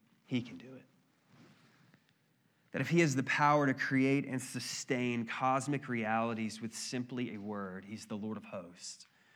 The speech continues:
then he most definitely can govern the smallest of domains, a mother's womb. That he is the Lord of hosts, but he's also the Lord of the womb.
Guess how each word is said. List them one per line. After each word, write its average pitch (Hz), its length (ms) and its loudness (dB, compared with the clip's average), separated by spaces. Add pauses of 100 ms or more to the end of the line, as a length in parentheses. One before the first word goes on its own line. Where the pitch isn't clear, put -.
(680)
then 113 100 -2
he 160 140 6
most 127 320 4
definitely 127 560 2
can 113 240 -2
govern 110 540 2
the 107 100 -2
smallest 117 800 0
of 104 300 -10
domains, 98 720 -6
a 101 60 -12
mother's 98 420 -8
womb. 85 320 -14 (2750)
That - 80 -8
he 139 140 4
is 123 120 2
the 127 80 2
Lord 120 220 4
of 110 80 0
hosts, 113 380 0
but 113 100 -4
he's 113 160 2
also 113 320 0
the 104 80 0
Lord 101 320 0
of 95 140 -6
the 101 80 -6
womb. 92 400 -8